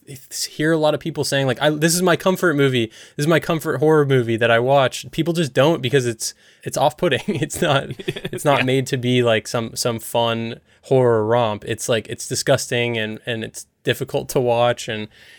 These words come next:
Speaker 1: the ideas are, are, like, horror, like, it, it really is,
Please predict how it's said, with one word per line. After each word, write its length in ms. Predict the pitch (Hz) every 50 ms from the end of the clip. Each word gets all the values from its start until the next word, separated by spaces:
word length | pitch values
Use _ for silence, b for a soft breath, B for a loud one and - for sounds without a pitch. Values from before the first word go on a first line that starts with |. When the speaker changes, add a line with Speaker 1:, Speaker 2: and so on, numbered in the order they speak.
| B B -
Speaker 1:
the 260 | 135 120 139 139 131
ideas 520 | 123 117 107 123 123 123 123 123 127 120
are, 220 | 127 117 113 110 -
are, 220 | - 113 113 113
like, 240 | 110 107 101 98 -
horror, 260 | - 127 120 120 127 127
like, 240 | 135 123 117 - -
it, 160 | 143 131 131
it 120 | 160 139 147
really 320 | 143 147 160 165 160 143 135
is, 240 | 127 113 107 -